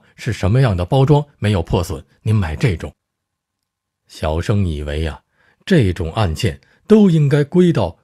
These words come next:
恐怖分子那里边去，都得从重从严的判，不管死没死人，一定要比普通刑事案件判得要重。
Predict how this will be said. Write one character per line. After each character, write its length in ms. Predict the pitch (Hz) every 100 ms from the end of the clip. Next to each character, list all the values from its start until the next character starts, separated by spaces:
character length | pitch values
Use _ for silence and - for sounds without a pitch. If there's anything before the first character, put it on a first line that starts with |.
| -
恐 380 | - 117 95 120
怖 200 | 214 156
分 240 | 214 143
子 220 | - 76
那 140 | 95 214
里 160 | 120
边 140 | 80 82
去， 240 | - 76 _ _ _ -
都 180 | 214 185
得 180 | 95 80 _
从 320 | - - 110 165
重 240 | 185 - _ _
从 300 | - 117 110
严 180 | 90
的 80 | 113
判， 240 | - 104 - _ _ -
不 100 | 214
管 200 | 127 123
死 200 | - 87
没 140 | 104
死 220 | - 82
人， 180 | 78 90 _ _ -
一 120 | 117
定 160 | 123 107
要 160 | 95
比 160 | 87 92
普 400 | - - 90 95
通 200 | 143 143
刑 280 | - 92 104
事 140 | 98
案 180 | 90 87
件 180 | 101 85
判 260 | - 98 87
得 80 |
要 140 | 87 92
重。 320 | - 156